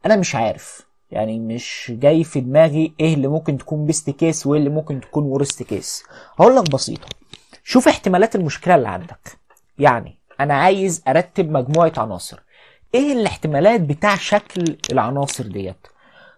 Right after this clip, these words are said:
ممكن العناصر تكون مترتبة أصلًا أو مش مترتبة، يعني متلخبطة، أو العناصر مترتبة بالعكس، يعني أنا عايز أرتبها تصاعدي وهي مترتبة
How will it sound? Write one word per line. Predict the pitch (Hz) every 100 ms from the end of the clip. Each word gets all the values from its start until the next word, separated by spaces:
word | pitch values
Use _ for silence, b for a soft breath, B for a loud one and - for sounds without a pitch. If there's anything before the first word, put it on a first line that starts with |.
| b 160
ممكن | 233 302
العناصر | 240 202 247 233
تكون | - 170 226 214
مترتبة | 196 151 156 214 165 -
أصلًا | 202 - 214 208 214 _ _ _ b b b _
أو | 196 240 180
مش | 139 190 -
مترتبة، | 202 - 185 - 220 240
يعني | 170 123 127
متلخبطة، | 160 196 175 170 214 233 220 _ _ _ -
أو | 262
العناصر | 240 233 262 240
مترتبة | 220 175 170 226 247
بالعكس، | 226 226 - - -
يعني | 139 160
أنا | 175
عايز | 190
أرتبها | 175 151 190 185
تصاعدي | 165 - 160 208 -
وهي | 160 170 214
مترتبة | 190 165 151 147 190 196